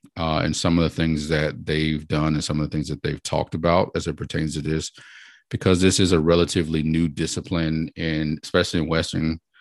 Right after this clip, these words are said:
Christian tradition. Um,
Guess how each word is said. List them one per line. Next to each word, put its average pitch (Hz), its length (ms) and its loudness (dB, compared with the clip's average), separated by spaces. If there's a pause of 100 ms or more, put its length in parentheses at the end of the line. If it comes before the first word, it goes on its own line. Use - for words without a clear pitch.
(540)
Christian 85 680 2
tradition. 82 680 -4 (280)
Um, 73 600 -4